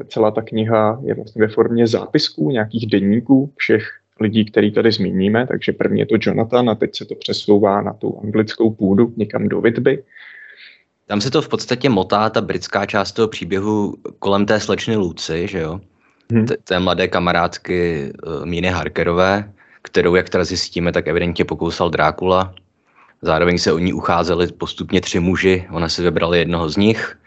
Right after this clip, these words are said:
Speaker 2: a potom teda ona umře, nedokážou tomu zabránit její smrti,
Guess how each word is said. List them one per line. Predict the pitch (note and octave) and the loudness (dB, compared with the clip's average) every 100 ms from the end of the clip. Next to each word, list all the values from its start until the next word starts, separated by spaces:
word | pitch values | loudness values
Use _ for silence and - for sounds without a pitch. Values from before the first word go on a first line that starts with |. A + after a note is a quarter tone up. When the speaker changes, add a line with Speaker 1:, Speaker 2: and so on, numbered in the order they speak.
| - - - - _ | -20 -20 -20 -20 _
Speaker 2:
a | F2 | -2
potom | F#2 F#2 F2 | 0 2 2
teda | F2+ F2+ | 2 2
ona | F2 E2+ | 0 0
umře, | F2+ F#2 G2 F#2 | 0 0 0 0
nedokážou | F#2+ E2+ - E2+ F2 | 0 0 0 0 0
tomu | E2+ F2 | -2 -2
zabránit | E2 D#2+ F2 F2+ F2+ F2 - - D#2+ | 0 0 2 2 0 -4 -8 -10 -6
její | E2+ F2+ | -4 -2
smrti, | - F#2 F2+ F2+ F2+ | -2 -4 -2 -2 -2